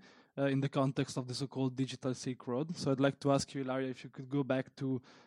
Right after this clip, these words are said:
China, but bringing up the international dimension of China's or Chinese foreign policy. And also, um,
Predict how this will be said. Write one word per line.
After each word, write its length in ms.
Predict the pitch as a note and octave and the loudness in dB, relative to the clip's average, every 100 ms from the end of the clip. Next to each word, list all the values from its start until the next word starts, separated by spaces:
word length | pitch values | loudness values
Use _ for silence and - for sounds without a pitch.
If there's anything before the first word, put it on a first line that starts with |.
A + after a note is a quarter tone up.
| _ | _
China, 300 | - D3+ D#3+ | 6 8 8
but 220 | C#3+ C3+ | 6 4
bringing 340 | C3+ C3+ C3 C3+ | 4 4 4 4
up 160 | C3 - | 2 2
the 80 | C3+ | 2
international 560 | B2+ B2+ C3 - C3 | 4 4 2 2 0
dimension 680 | B2+ B2 B2 B2 - B2 A#2+ - - | 4 6 6 2 0 0 -2 -4 -10
of 160 | - A#2+ | -6 -2
China's 460 | - C3 B2+ - - | 2 4 2 0 -8
or 220 | B2 A#2 | -6 -6
Chinese 280 | - C3 C3 | 0 0 0
foreign 260 | - C3 B2+ | 2 2 2
policy. 520 | B2+ C3+ C3+ F3+ F3+ - - - - _ | 2 2 0 0 0 -2 -20 -20 -20 _
And 140 | - D3 | 2 4
also, 420 | D#3+ F#3 E3 D#3+ | 6 6 6 4
um, 640 | C#3+ C#3+ C#3 C3+ C3 B2+ | 2 2 2 2 0 -2